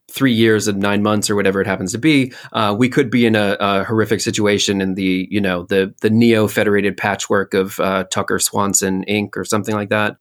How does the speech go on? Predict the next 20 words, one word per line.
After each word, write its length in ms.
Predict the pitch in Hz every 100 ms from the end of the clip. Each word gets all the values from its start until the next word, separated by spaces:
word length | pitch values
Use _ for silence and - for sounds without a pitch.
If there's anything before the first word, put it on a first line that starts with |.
| _ -
And, 300 | 110 110 107
uh, 180 | 104 101
people 240 | 131 131
will 60 | 107
be 80 |
like, 160 | 107 107
"Oh, 120 | 160
yeah, 300 | 175 160 104
we 200 | 98 120
are 140 | 127 113
definitely 420 | 113 123 127 117
not 160 | 110 101
in 60 |
neoliberalism 680 | 107 101 104 101 104 98 92
anymore." 600 | 92 95 107 113 104 101 _ _ _ _
Um, 440 | - 117 113 113 113 _ _ _
yeah, 260 | 127 139 113
in 180 | 120
terms 320 | 131 156 180 160
of, 300 | 135 113